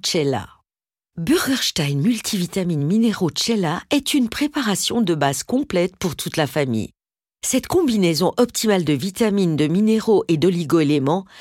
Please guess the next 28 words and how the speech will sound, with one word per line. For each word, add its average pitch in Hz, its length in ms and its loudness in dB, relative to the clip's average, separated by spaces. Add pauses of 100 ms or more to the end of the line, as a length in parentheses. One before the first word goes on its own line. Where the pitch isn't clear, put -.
(220)
apporte - 540 -2
une 185 160 0
contribution 202 800 -2
importante 180 840 0 (100)
à 214 120 2
votre 185 280 -2
santé 190 580 -2 (100)
et 311 120 2
à 269 80 2
votre 180 280 0
bien-être. 135 720 -4 (280)
Burgerstein 262 600 0
multivitamine 185 880 -2
minéraux 190 480 0
Chela 156 480 0
contient 220 380 -2
des 240 140 0
composés 165 500 0
organiques 185 640 0 (320)
facilement 233 800 0
assimilables 196 840 2
par 147 180 0
l'organisme, 190 760 0 (440)
ainsi 262 400 0
que 277 120 -2
de 196 100 2
la 156 120 2
vitamine 196 540 0